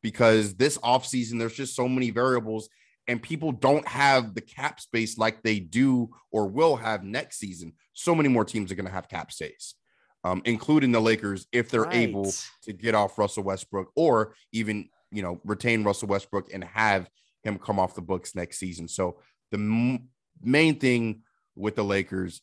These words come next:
Speaker 1: is just to not make their situation worse by extending it and getting back bad deals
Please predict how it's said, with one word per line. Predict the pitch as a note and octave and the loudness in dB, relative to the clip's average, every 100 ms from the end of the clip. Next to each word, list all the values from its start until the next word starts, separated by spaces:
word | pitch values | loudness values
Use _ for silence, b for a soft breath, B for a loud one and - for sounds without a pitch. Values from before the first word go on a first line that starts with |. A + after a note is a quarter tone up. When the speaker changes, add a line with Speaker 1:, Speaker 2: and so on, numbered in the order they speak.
| - | -6
Speaker 1:
is | F#2+ - | -6 -2
just | A#2 A2 | -4 -4
to | G2+ | -6
not | F2+ G2+ A2+ - | -4 0 0 0
make | G#2 G#2 - F#2 | 0 0 -2 -6
their | F#2+ | -6
situation | - F#2 G2 F#2 F2+ F2+ F2 E2+ | -6 -8 -6 -4 -6 -8 -10 0
worse | A#2+ G2+ F2+ - | 4 4 0 -6
by | - F2+ | -6 -6
extending | E2 - - C3 A#2+ F#2+ F#2 | -8 -14 -4 -2 0 -2 -6
it | E2+ E2+ _ _ _ _ - | -8 -10 _ _ _ _ -8
and | F#2+ F#2 F2+ - - _ | -4 -4 -6 -12 -20 _
getting | A2+ G#2+ F#2+ | 0 0 2
back | G2 F#2 - - | 0 0 -2 2
bad | G#2 G2 E2 | 4 4 0
deals | G2+ F#2 F2 E2+ | -4 -4 -6 -10